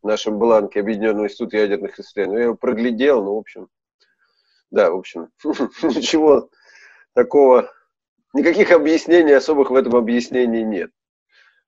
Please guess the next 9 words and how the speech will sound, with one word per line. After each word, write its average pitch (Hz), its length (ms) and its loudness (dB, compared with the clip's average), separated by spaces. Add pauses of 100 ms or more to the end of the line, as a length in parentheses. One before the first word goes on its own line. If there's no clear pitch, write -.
(160)
Я 98 160 -2
просто - 280 -12
хотел 95 180 -4
сказать, 101 260 -4
что 113 140 -2
оно 113 140 0
получено 131 500 -2
так 90 220 -8
это. - 240 -20